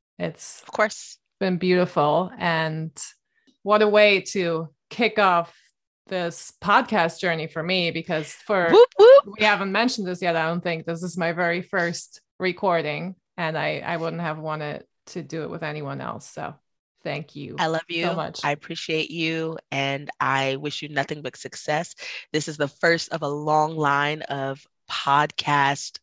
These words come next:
Speaker 2: episodes, and you're gonna be successful because you just are. So I love you. Thank you so much for bringing me into your space and allowing me to share. And again, I hope that this is helpful.
Speaker 1: And I love you right back. And I definitely know it's helpful.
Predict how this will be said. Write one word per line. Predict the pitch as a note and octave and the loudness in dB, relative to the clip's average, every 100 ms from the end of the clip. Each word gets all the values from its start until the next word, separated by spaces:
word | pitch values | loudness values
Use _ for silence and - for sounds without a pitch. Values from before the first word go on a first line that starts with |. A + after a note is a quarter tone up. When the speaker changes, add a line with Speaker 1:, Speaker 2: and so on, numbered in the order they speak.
| - | -8
Speaker 2:
episodes, | - F3 - F3+ F#3+ G3 - | -8 -6 0 2 2 -4 -8
and | E3 | -6
you're | F3 | -4
gonna | F#3 | -4
be | E3 | -6
successful | C3+ - - - - - - | -12 -14 -12 -12 -12 -18 -16
because | - C#3+ C#3+ - | -12 -10 -10 -12
you | D3+ | -12
just | C3+ - | -12 -6
are. | C3 C3+ D3+ - | -4 -2 -4 -8
So | - C#3 C#3+ - - - | -10 -10 -10 -18 -18 -6
I | D3+ | 0
love | D#3 D#3 | 0 0
you. | D#3 | -6
Thank | D#3+ C#3+ D3 | -8 -12 -12
you | |
so | - C#3+ | -8 -8
much | C#3+ B2+ - | -6 -8 -10
for | C#3+ | -12
bringing | C#3 C3 C3 | -10 -10 -10
me | C3 | -12
into | C3 C#3+ C3+ | -14 -14 -12
your | C#3+ C3 | -8 -8
space | - - C3 C#3 - | -8 -8 -6 -6 -10
and | C#3+ | -12
allowing | C3+ C#3+ B2 | -10 -8 -8
me | C3+ | -10
to | B2+ | -10
share. | - - B3 A#3 A3+ A3 - - - _ | -4 2 6 6 6 4 -2 -18 -20 _
And | D#3+ F3+ | -8 -6
again, | G#3 G3 | -8 -10
I | - C#3+ | -10 -8
hope | D3+ D3+ | -8 -8
that | D3 C#3+ | -10 -12
this | C#3+ C#3 | -14 -14
is | |
helpful. | - C#3 - - - - | -14 -14 -16 -20 -20 -12
Speaker 1:
And | F#3+ | -10
I | F#3 | -10
love | F#3 F#3 | -10 -8
you | G3 | -6
right | F3+ F3 | -6 -6
back. | F3 E3 D#3+ - A3 | -2 -2 -4 -8 -14
And | E3 D#3 D3+ D3 D3+ - - _ _ _ _ | -10 -8 -10 -12 -14 -20 -20 _ _ _ _
I | - E3 | -12 -10
definitely | - E3 D#3+ D#3 C#3 C3 | -4 -4 -4 -8 -8 -8
know | C#3+ C#3 | -6 -6
it's | C#3 - | -8 -8
helpful. | - - - - D3+ | -6 -6 -2 -2 -2